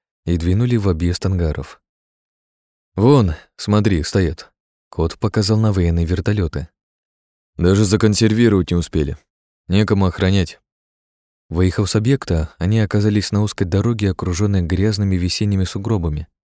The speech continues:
Через четверть часа выехали на ровную дорогу.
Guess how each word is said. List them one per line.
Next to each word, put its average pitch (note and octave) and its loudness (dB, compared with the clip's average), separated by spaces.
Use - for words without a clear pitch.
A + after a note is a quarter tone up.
Через F2 0
четверть F2 -2
часа G#2+ -4
выехали F2+ 0
на F2+ 2
ровную F2 0
дорогу. D#2+ -4